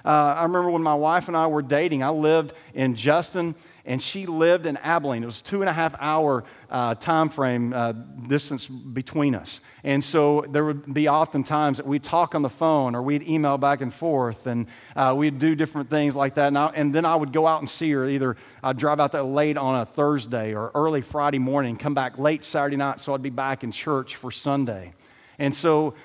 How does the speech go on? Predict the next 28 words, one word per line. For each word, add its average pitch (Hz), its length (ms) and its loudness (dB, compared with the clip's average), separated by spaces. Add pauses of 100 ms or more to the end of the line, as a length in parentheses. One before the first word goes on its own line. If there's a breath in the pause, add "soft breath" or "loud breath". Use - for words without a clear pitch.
(140 loud breath)
you 175 120 -4
know, 160 80 4
I 139 100 4
did 156 260 0
that 143 220 0
because 139 260 -4
I 151 60 4
wanted, 160 340 2
I 139 220 -4
loved 160 280 0
her. 160 80 2
I 143 40 2
wanted 151 260 0
to 123 60 -10
develop 147 580 0 (260 loud breath)
that 165 300 2
relationship 151 960 0
with 143 220 -2
her. 123 420 0 (680)
And, 135 340 4 (320 loud breath)
you 151 100 0
know, 156 140 4
it 196 160 2
required 170 540 0
effort 175 320 0
on 143 140 0
my 160 180 2
part. 165 420 0